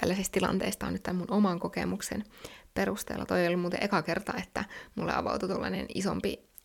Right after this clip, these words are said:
investointimahdollisuus. Ö, mutta tää, öm,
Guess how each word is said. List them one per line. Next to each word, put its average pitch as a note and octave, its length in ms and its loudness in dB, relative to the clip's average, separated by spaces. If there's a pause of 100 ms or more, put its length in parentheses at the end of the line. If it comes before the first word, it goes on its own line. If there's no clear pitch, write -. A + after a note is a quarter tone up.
(140)
investointimahdollisuus. G3 1200 0 (920)
Ö, G3 180 8
mutta G3+ 360 4 (580)
tää, C4 420 8 (200)
öm, G3 320 8